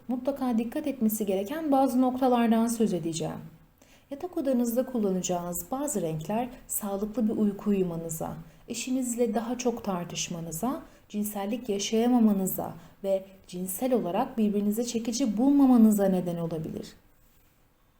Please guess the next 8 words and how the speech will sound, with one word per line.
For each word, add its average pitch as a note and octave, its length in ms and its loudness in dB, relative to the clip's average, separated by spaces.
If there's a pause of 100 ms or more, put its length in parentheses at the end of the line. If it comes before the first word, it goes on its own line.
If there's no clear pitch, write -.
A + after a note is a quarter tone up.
(1700)
Birinci, E3+ 520 -2 (680)
yatağınızın D#4 600 -4
yüksek D4 400 -2
olmasına A3+ 500 0
özen G#3+ 400 4
gösterin. E3 480 -6 (840)
Yer D4 180 -6
yatakları G#3+ 680 -4